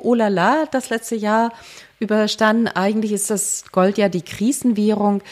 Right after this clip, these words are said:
Würdest du sagen, jetzt, wo die Krise, zumindest irgendwie, wo wir Licht am Ende des Tunnels sehen, brauchen wir Gold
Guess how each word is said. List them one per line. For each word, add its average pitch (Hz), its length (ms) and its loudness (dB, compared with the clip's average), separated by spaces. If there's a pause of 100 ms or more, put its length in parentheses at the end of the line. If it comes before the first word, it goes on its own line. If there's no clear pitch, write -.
Würdest 190 400 -4
du 220 60 0
sagen, 202 320 2
jetzt, 208 260 -2
wo 214 80 0
die 202 80 -2
Krise, 214 480 -2
zumindest 208 440 0
irgendwie, 196 280 0
wo 185 180 -2
wir 190 360 2
Licht 196 500 -2
am 196 120 -2
Ende 190 240 0
des 175 180 -6
Tunnels 226 520 0
sehen, 208 440 0
brauchen 220 400 -2
wir 220 80 0
Gold 208 420 -2